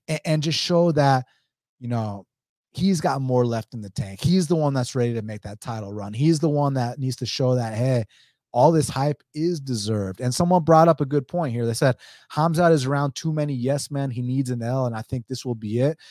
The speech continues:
And I understand your point, because I do think that no one is exempt from that first L unless your name is John Jones or Khabib. And if they stuck around long enough, they would take their first L's too.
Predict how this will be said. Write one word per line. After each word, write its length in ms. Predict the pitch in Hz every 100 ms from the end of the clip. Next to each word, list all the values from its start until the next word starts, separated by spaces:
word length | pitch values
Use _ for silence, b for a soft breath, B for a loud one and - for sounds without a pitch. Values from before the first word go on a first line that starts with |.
| B
And 120 | 160
I 100 | 190
understand 480 | 196 196 165 185 175
your 100 | 147
point, 320 | - 185 123
because 480 | 120 - 139 131 120 b b b -
I 140 | 131
do 580 | 113 139 165 160 143 151 _ _
think 300 | 160 143 -
that 220 | 120 110
no 180 | 113 131
one 240 | 156 175
is 140 | 180 151
exempt 420 | 147 135 156 139
from 140 | 156
that 140 | 156 123
first 340 | 147 165 -
L 320 | 113 135 147 -
unless 320 | 113 117 117
your 80 | 127
name 240 | 123 127
is 80 | 135
John 320 | 117 127 131
Jones 260 | 120 123 135
or 80 | 143
Khabib. 480 | 151 117 110 123 127
And 180 | 120
if 160 | 135 175
they 140 | 208
stuck 320 | 180 - 208 208
around 320 | 196 202 190
long 300 | 233 285 226
enough, 260 | 156 180 214 b b b
they 160 | - 202
would 180 | 214 -
take 180 | 190
their 140 | 180 170
first 300 | 180 185 190
L's 240 | 170 160
too. 340 | - 208 165